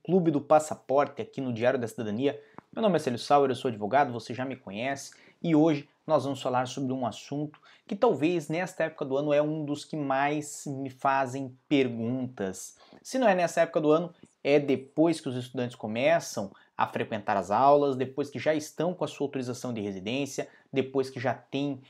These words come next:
o Estatuto de Igualdade e, obviamente, vem aquela questão: é possível reduzir as propinas universitárias, as propinas educacionais aqui em Portugal,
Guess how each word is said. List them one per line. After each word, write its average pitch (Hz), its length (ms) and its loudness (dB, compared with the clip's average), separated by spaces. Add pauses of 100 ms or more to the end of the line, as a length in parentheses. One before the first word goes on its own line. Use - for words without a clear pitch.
(140)
o 139 80 -2
Estatuto 123 720 -6
de 117 140 -6
Igualdade 113 800 0 (260)
e, 202 300 4 (100)
obviamente, 131 800 0 (240)
vem 156 460 2
aquela 143 340 0
questão: 101 480 -6 (340)
é 190 120 6
possível 151 680 -4
reduzir 131 500 0
as 131 180 -2
propinas 143 1120 -4 (220)
universitárias, 123 920 0
as 113 120 -8
propinas 143 500 -6
educacionais 135 1400 -2 (180)
aqui 208 300 -2
em 165 120 -4
Portugal, 135 580 0